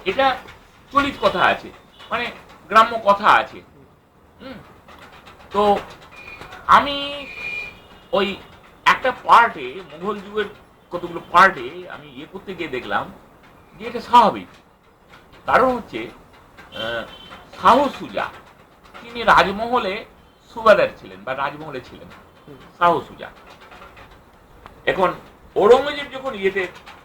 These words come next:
Speaker 1: সিংহাসন দখল করছেন,
Speaker 2: হুম।
Speaker 1: তখন ঔরঙ্গজেব এর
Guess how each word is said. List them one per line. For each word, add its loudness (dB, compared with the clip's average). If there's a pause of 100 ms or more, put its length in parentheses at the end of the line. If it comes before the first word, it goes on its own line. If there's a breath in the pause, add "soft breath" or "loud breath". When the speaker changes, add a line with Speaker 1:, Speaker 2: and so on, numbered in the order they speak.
(400)
Speaker 1:
সিংহাসন -6 (180)
দখল -6
করছেন, -12 (140)
Speaker 2:
হুম। -20 (640)
Speaker 1:
তখন 2 (1000)
ঔরঙ্গজেব 4 (1600)
এর 4